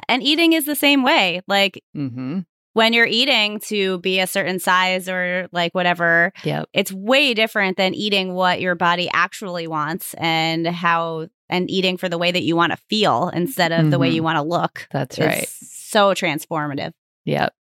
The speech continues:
Speaker 2: Yeah. Totally. Maybe we
Speaker 1: And
Speaker 2: can
Speaker 1: I'm
Speaker 2: have a whole
Speaker 1: yeah.
Speaker 2: episode all about that. <laughs>
Speaker 1: Yeah, we definitely should. And, and, you know, and I'm so grateful for it all.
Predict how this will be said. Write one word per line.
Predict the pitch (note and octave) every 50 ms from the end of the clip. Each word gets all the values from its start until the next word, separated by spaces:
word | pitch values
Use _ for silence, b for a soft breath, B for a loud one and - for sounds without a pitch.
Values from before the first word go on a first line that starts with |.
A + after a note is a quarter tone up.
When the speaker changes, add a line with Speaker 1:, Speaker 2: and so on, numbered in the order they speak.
| _ _ _ _ _ - -
Speaker 2:
Yeah. | D3+ C#3 C#3+ C#3+ C#3+ D3 D3+ _ _ _ _ _ _ _ _ _ _ _ - -
Totally. | - - C#3+ B2+ B2+ A#2 A2 - D3 C#3+ C3+ _ _ _ _ _ _ _ _ _ - B B B B B _ -
Maybe | F3 E3 E3 E3 E3+
we | F3 F3+
Speaker 1:
And | F3+
Speaker 2:
can | - F3+ E3+
Speaker 1:
I'm | F3 -
Speaker 2:
have | D#3+ D3+
a | D#3 D3
whole | D#3 D#3 D3+
Speaker 1:
yeah. | - D3
Speaker 2:
episode | - - D#3+ - - D3+ C#3+
all | C#3+ C#3+ C#3+ C#3+
about | C#3 C#3 C3 C3 -
that. | D3 D3+ D3+ - _ _ -
<laughs> | - - - - - - A#3+ - - -
Speaker 1:
Yeah, | G3+ A3 C4 D#4 F4 E4 B3+ A3+
we | A3+ B3+ C4+
definitely | A3+ - A#3+ A#3+ C4 B3+ B3+ A#3+ A#3+ A3+ A3
should. | A3+ - A#3+ A#3+ A3+ G#3 G3 G3 F#3+ F#3+ G3+ G3+ - -
And, | - G#3 G#3 G#3 G3+ G3+ G3+ G3 G3 - - _ -
and, | G#3+ A3 A3
you | A#3
know, | A#3 A3+
and | A#3 A3+
I'm | A3+ A#3 A#3+
so | B3 - C#4+ C#4+ C#4+ D4
grateful | - C#4 C#4+ D4+ - - C4+ C4 C#4
for | - C4+ C4 C4
it | B3+ B3+
all. | C#4 D4+ D4 B3 F#3+ -